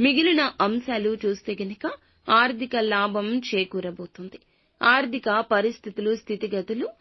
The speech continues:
మెరుగుపడబోతున్నాయి. విద్యార్థులు ఎవరైతే ఉన్నారో చక్కటి ఫలితాలు పొందుకోబోతున్నారు.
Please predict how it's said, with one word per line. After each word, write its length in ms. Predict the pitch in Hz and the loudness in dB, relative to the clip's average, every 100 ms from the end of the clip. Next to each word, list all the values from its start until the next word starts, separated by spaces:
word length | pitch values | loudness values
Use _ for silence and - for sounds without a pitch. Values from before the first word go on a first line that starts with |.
| _ - | _ -2
మెరుగుపడబోతున్నాయి. 1040 | 233 254 311 330 240 196 185 180 - 185 - _ _ _ - | 2 4 2 -2 -2 -4 -8 -12 -12 -14 -16 _ _ _ 0
విద్యార్థులు 640 | 262 269 392 359 269 285 285 240 | 2 4 4 2 0 0 2 2
ఎవరైతే 340 | 220 240 233 226 233 | 2 0 0 0 0
ఉన్నారో 300 | 226 214 226 226 | 0 2 2 0
చక్కటి 320 | 214 226 226 220 | -4 -4 -4 -4
ఫలితాలు 480 | 196 208 208 220 294 453 - | -4 -4 -4 -6 -8 -6 -4
పొందుకోబోతున్నారు. 920 | 214 220 233 202 208 - 226 240 403 | -2 -2 -4 -4 -6 -6 -8 -6 -8